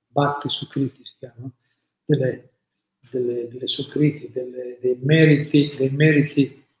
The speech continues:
derivati dalla bhakti. Allora que-, quello come risultato ottiene un gusto, una, la sua fede è forte, crede, sa, sa, è convinto che Dio esiste, è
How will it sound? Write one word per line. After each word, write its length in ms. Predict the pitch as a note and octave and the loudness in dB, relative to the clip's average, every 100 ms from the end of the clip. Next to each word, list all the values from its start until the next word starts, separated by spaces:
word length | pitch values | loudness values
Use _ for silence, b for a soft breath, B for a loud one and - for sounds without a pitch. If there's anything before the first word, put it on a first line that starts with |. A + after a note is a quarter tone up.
| _ | _
derivati 440 | C#3+ C#3 C#3+ C#3+ | 2 4 4 2
dalla 180 | C#3 C3+ | 0 0
bhakti. 400 | B2+ B2+ - - | 0 -4 -2 4
Allora 180 | F3+ F3+ | 6 6
que-, 600 | E3+ D#3+ - - - - | 6 4 0 -10 -18 2
quello 220 | F3+ F#3 | 6 8
come 180 | E3+ D#3 | 6 6
risultato 880 | D#3+ D3+ F3+ F3+ D#3 C#3+ C3+ D#3 D#3+ | 8 6 4 4 2 2 4 2 2
ottiene 300 | C#3+ - D3 | -4 -4 -4
un 160 | C3+ C3 | -4 -10
gusto, 560 | D3+ - - C3+ C3+ B2 | -12 -14 -10 -10 -10 -18
una, 120 | C3 _ D3 D3 C3 | -20 _ -18 -16 -12
la 120 | - B2+ | -8 -8
sua 180 | - | -8
fede 280 | C#3+ D#3 C#3+ | 0 2 2
è 80 | C3 | 0
forte, 600 | - C3+ - - C3+ C3 _ | -2 -4 -4 -8 -8 -8 _
crede, 560 | C3 C#3 C3+ C3 B2+ _ _ _ _ | -4 -2 -2 -4 -8 _ _ _ _
sa, 680 | - - D#3 C3 - - _ _ _ _ _ _ _ _ _ _ _ | -12 -2 0 0 -4 -14 _ _ _ _ _ _ _ _ _ _ _
sa, 480 | - - D#3 D3 D3 | -12 -2 0 0 -2
è 120 | - | -6
convinto 560 | - C3+ C3 E3 D3 C3+ | -2 0 4 2 2 0
che 180 | C3+ | 0
Dio 200 | B2+ C#3 | 2 0
esiste, 800 | C3 B2+ C3+ B2 - C#3+ - _ _ _ | 0 -2 -4 -4 -4 -6 -8 _ _ _
è 100 | _ | _